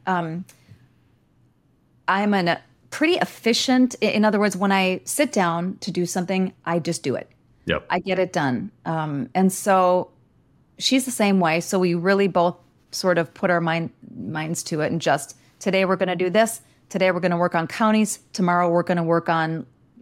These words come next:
Speaker 1: you know, um, licensure. Friday we're gonna start looking at buildings and, and find out how much it's gonna cost to lease,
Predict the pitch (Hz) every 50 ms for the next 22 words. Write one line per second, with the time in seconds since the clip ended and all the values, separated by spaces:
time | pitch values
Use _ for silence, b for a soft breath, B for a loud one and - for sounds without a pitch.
0 | _ _ - 175 170 160 160 156 151 156 - - 156 156 151 143 143 151 - 170
1 | - - _ _ _ - 180 196 208 196 - 202 190 - 208 196 196 196 190 b
2 | b b b b b b b b _ _ _ _ - - - - - _ _ -
3 | - - 208 196 202 202 214 214 202 196 175 190 185 180 - 214 185 185 185 180
4 | 196 180 160 143 117 180 180 185 208 208 202 208 214 202 - - - 151 156 151
5 | - - 170 165 165 160 - - 196 180 175 180 - - 196 175 175 170 - 175
6 | - - 185 170 160 - - 165 165 156 - - 175 156 156 175 208 226 240 254
7 | 247 - - - -